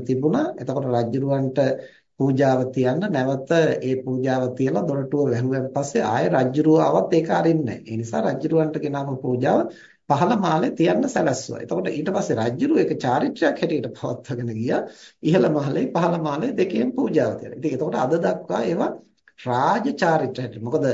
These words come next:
දළදා මාලිගාවේ ගොඩක් චාරිත්‍ර වාරිත්‍ර, අ, රාජ්‍ය තාන්ත්‍රික වශයෙන් එදා රජු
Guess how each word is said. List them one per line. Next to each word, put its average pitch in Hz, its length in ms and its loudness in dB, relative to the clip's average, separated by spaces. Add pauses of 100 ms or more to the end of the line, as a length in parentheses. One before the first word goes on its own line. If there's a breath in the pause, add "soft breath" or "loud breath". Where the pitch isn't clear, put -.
(360 loud breath)
දළදා 123 400 -2
මාලිගාවේ 160 640 2
ගොඩක් 139 400 -4
චාරිත්‍ර 127 520 -2
වාරිත්‍ර, 170 560 0 (460)
අ, 131 120 -6 (720)
රාජ්‍ය 151 680 0
තාන්ත්‍රික 170 640 0
වශයෙන් 165 480 0
එදා 135 360 0
රජු 123 380 2